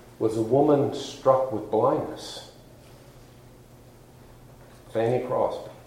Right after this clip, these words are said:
"Blessed assurance,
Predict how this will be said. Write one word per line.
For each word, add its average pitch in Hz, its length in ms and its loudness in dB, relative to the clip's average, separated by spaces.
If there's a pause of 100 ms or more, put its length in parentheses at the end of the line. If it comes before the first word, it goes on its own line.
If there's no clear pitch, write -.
(3000)
"Blessed 165 480 0
assurance, - 880 -10